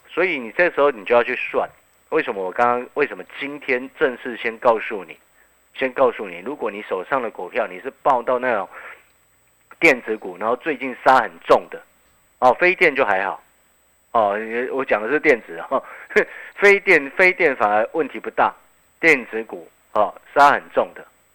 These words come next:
哦，不要再杀低。然后呢，阿翔老师还要告诉你另外一个更好的事情，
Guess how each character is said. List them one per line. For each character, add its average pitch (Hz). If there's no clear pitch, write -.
哦， 95
不 113
要 117
再 113
杀 95
低。 87
然 110
后 208
呢， 107
阿 123
翔 120
老 95
师 104
还 101
要 113
告 113
诉 110
你 87
另 110
外 101
一 98
个 92
更 113
好 90
的 82
事 95
情， -